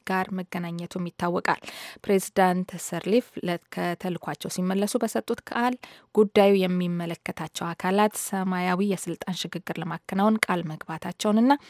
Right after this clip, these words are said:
ዝርዝር ሁኔታው ደግሞ በዚህ ሳምንት ማብቂያ ገደማ ናይጄሪያ ዋና ከተማ አቡጃ ላይ በሚካሄደው የምዕራብ አፍሪካ የኢኮኖሚ ማህበረሰብ በምህጻረ ቃል ኢኮዋስ ስብሰባ ላይ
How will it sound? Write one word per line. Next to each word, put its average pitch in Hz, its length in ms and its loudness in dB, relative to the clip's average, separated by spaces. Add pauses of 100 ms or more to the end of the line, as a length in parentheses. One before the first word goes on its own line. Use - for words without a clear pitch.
(360)
ዝርዝር 247 360 6
ሁኔታው 202 440 0
ደግሞ 180 320 -4
በዚህ 180 300 -4
ሳምንት 175 340 -2
ማብቂያ 185 380 -2
ገደማ 196 280 0 (380)
ናይጄሪያ 180 800 -4
ዋና 165 380 -8
ከተማ 208 300 -2 (420)
አቡጃ 220 340 4
ላይ 233 140 6
በሚካሄደው 196 800 2
የምዕራብ 180 680 -2
አፍሪካ 175 460 -8
የኢኮኖሚ 165 500 -6
ማህበረሰብ 180 420 -4 (200)
በምህጻረ 160 680 -2
ቃል 269 220 4 (460)
ኢኮዋስ 190 500 4
ስብሰባ - 480 -4
ላይ 185 180 0